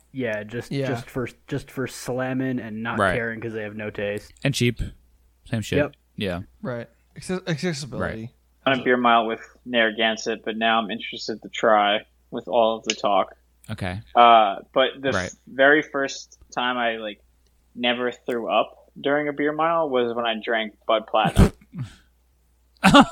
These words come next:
Speaker 3: Oh, you went extra.
Speaker 2: Oh my
Speaker 3: Oh my God.
Speaker 2: God, he's going
Speaker 3: So you
Speaker 2: above.
Speaker 3: didn't, that,
Speaker 4: Platinum
Speaker 3: you
Speaker 4: was,
Speaker 3: went
Speaker 4: like,
Speaker 3: higher and you didn't throw up.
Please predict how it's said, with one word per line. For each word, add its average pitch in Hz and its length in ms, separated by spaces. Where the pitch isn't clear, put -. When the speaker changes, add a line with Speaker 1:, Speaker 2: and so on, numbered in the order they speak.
Speaker 3:
Oh, 160 60
you 160 140
went 185 160
extra. 165 420
Speaker 2:
Oh 101 40
my 147 160
Speaker 3:
Oh 165 80
my 156 120
God. 143 220
Speaker 2:
God, 190 280
he's 175 140
going 180 240
Speaker 3:
So 139 60
you 190 80
Speaker 2:
above. 196 140
Speaker 3:
didn't, 185 80
that, 170 120
Speaker 4:
Platinum 170 200
Speaker 3:
you 185 100
Speaker 4:
was, 190 180
Speaker 3:
went 139 140
Speaker 4:
like, - 80
Speaker 3:
higher 156 320
and 123 120
you 123 80
didn't 139 300
throw 92 220
up. 82 180